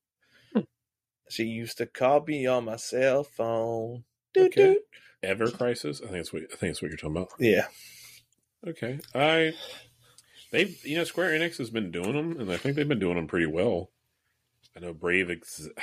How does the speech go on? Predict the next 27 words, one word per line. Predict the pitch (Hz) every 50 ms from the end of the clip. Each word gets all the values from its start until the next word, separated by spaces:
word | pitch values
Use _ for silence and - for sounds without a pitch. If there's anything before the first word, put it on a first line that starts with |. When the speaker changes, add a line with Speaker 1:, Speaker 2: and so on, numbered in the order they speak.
| - - -
Speaker 1:
jeez, | - - - - - 71 - - - - - - _
Brave | 82 80 82 87 87 82 78 85
Exilius | 87 85 80 - - 78 76 80 80 82 85 90 87 92 92 92 90 - - - - - - - - - - - - - - - - _ _ _ _ _ _ _ _ -
Opera, | 76 85 - - 98 90 87 90 87 87 87 87
something, | - - 101 85 82
something, | 87 98 98 92 92 92 92 92 82
Dissidia. | 87 80 - - 101 98 95 95 95 95 98 98 95 95 95 90 92 101
The, | 92 90 85 - 92 87 - - _ _ _ _ _ - - _ _
that's | 117 123 -
what | 87 95
I | 95
want. | 82 82 80 82 - -
Give | 92 95 95
me, | 90
give | 92 90 107 101
us | 101 98 -
a | -
remake | 82 87 90 85 87 87 - 85
of | 82 82
the | 85
Dissidia, | 82 82 78 - - 92 90 82
or | 82 82 80 85
remaster | 92 92 85 85 85 85 - - 90 85
of | 82 82
the | 85 82
original | 80 82 85 82 80 85 82 82
Dissidia. | 80 76 - - 101 90 87 82 82 82 82